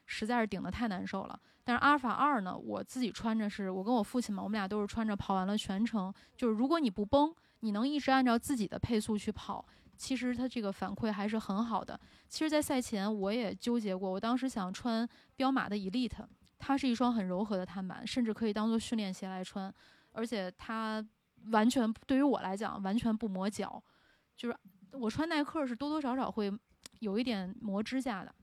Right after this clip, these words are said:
就没有办法，因为那个鞋型嘛，亚洲人的鞋，脚型可能不是很符合。所以就是这个，我觉得就是赛前的一个选择和判断。其实我当时也是纠结，我要穿柔和的彪马 Elite，还是要穿这个耐克的阿尔法二，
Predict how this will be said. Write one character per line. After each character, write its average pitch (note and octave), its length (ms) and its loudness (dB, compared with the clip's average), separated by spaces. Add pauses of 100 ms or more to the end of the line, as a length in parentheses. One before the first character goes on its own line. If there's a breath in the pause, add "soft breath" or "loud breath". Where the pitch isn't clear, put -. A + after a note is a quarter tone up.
(180)
就 - 100 -10
没 A3+ 100 0
有 C4+ 100 2
办 C#4 200 -2
法， - 140 -8
因 G#3+ 80 -6
为 A#3 60 -2
那 A#3+ 80 -2
个 G#3+ 80 -2
鞋 G#3 240 -4
型 F#3+ 220 -8
嘛， G3+ 140 -6
亚 G#3+ 160 -4
洲 G3+ 120 -4
人 G3+ 80 -4
的 G#3 120 -4
鞋， G3+ 200 -10
脚 F#3+ 240 -8
型 G3 260 -8
可 A3+ 100 -4
能 F#3+ 140 -4
不 G3 140 -8
是 A#3 100 -4
很 G3 200 -4
符 - 160 -16
合。 - 200 -14 (440 soft breath)
所 - 180 -6
以 - 20 -4
就 D4 120 -4
是 D4 60 -2
这 E4 160 -4
个， A#3+ 180 0 (260)
我 A3+ 120 0
觉 B3+ 60 4
得 D#4 40 2
就 F#4 80 4
是 F#4 60 4
赛 F4 200 4
前 B3 180 2
的 C4+ 80 4
一 C4+ 60 4
个 C#4 120 4
选 F#3+ 220 -4
择 F#3+ 120 0
和 A#3 80 2
判 A#3+ 220 0
断。 G#3+ 200 -2
其 - 100 -8
实 D4 80 -2
我 A#3 220 0
当 B3+ 180 4
时 C4+ 120 2
也 A3 80 4
是 F#3 100 0
纠 A3+ 200 0
结， F#3+ 260 -6 (240 soft breath)
我 G#3 120 0
要 G3 120 2
穿 B3+ 240 0
柔 A3+ 180 2
和 G3+ 220 -2
的 G3 180 -4 (200 soft breath)
彪 A#3+ 140 0
马 A3 140 0
Elite， G#3 380 -4
还 F#3 160 -8
是 G3 60 -4
要 G3+ 140 -2
穿 G#3+ 240 -4
这 G#3 100 -4
个 F#3 220 -8
耐 G#3+ 160 -2
克 G#3+ 180 -6
的 F#3 80 -6
阿 - 120 -6
尔 G#3 100 -4
法 G#3+ 140 -8
二， G#3 300 -6